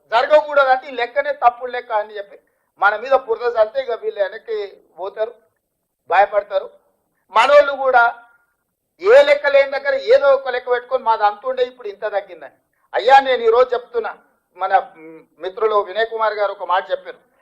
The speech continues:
వీలైతే గతంలో లెక్కలు ఏవైతున్నాయో అఫీషియల్గా మీరు ఒకసారి లిస్ట్ చేయాలి. గతంలో చంద్రశేఖరరావు ఇచ్చిన లెక్క ప్రకారం యాభై ఒక్క శాతం బీసీలు, ఇరవై ఒక్క, మీరు నోట్ చేసుకోండి అందరు, యాభై ఒక్క శాతం బీసీలు చంద్రశేఖరరావు ఇచ్చిన లెక్క,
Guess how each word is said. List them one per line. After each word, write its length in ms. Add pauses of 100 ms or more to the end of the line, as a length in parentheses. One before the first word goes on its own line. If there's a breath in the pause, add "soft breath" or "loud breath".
(300)
వీలైతే 640
గతంలో 480
లెక్కలు 340
ఏవైతున్నాయో 520
అఫీషియల్గా 800 (460)
మీరు 180
ఒకసారి 400
లిస్ట్ 240
చేయాలి. 160 (120)
గతంలో 340
చంద్రశేఖరరావు 800
ఇచ్చిన 260
లెక్క 220
ప్రకారం 460 (640)
యాభై 460
ఒక్క 160
శాతం 380
బీసీలు, 440 (880)
ఇరవై 380
ఒక్క, 200
మీరు 220
నోట్ 200
చేసుకోండి 380
అందరు, 260 (720)
యాభై 380
ఒక్క 200
శాతం 400
బీసీలు 380
చంద్రశేఖరరావు 720
ఇచ్చిన 240
లెక్క, 300